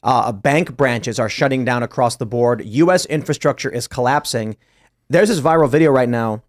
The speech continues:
of this woman talking. She's a Canadian, by the way, but, you know, we're close enough neighbors.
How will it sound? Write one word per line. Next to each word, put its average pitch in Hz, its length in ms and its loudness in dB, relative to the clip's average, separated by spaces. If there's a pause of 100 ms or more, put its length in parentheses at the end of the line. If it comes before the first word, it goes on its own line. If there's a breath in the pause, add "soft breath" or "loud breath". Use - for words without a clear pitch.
(360)
of 135 160 0
this 120 160 -2
woman 131 480 0
talking. 127 320 -2
She's 185 120 0
a 156 40 -2
Canadian, 131 480 -4
by 127 120 -2
the 123 80 -2
way, 131 160 0
but, 113 400 -4
you 143 100 -6
know, 107 80 -4
we're 120 120 -6
close 127 220 -2
enough 113 260 -6
neighbors. 107 340 -10